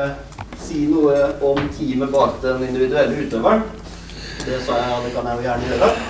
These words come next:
Lite visste jeg da at de to før meg i køen skulle ha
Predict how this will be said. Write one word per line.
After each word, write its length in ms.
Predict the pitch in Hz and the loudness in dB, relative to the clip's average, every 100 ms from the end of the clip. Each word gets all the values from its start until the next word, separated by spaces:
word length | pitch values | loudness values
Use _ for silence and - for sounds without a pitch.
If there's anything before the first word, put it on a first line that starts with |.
| - - - - - - - - - - - - - 214 | -8 -10 -10 -10 -10 -8 -10 -10 -14 -16 -16 -14 -6 0
Lite 320 | 208 165 175 | 2 2 2
visste 240 | 175 - 190 | 2 6 8
jeg 220 | 180 185 | 8 8
da 80 | 196 196 | 8 6
at 80 | 165 | 2
de 100 | 165 160 165 - | 0 2 2 0
to 160 | 165 156 156 | -2 0 2
før 240 | 147 127 143 | 0 2 2
meg 180 | 156 | 2
i 100 | 156 156 160 | 2 0 0
køen 180 | 160 165 | 0 0
skulle 300 | - - 151 | -2 2 4
ha 80 | 147 | 4